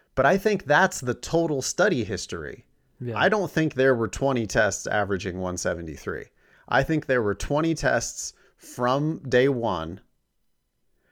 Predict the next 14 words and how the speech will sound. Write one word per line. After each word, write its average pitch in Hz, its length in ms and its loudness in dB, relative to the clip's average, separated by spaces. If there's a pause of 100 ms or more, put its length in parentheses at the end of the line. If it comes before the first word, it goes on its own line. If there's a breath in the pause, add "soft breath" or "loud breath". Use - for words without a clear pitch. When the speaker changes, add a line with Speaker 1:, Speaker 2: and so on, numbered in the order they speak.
(280)
Speaker 1:
And 117 220 0
then 131 180 4
what 123 200 4
happened 147 360 2
was 101 320 0
S 107 260 -2
said, 104 340 0 (280 loud breath)
"Oh, 185 260 6
well, 147 380 4
the 139 160 2
last 151 400 2
seven 180 460 2
of, 131 200 -4 (220 loud breath)
hey, 233 160 -2